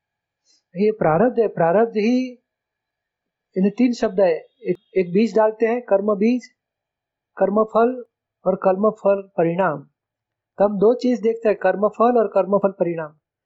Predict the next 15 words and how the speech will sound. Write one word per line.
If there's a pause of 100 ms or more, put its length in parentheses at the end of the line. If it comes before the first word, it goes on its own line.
(200)
जैसे
बच-, (300)
वो
पैसे
पाँच
लाख
दिया
मंदिर
के
लिए, (440)
तो
दिया
वो
बोलते
हैं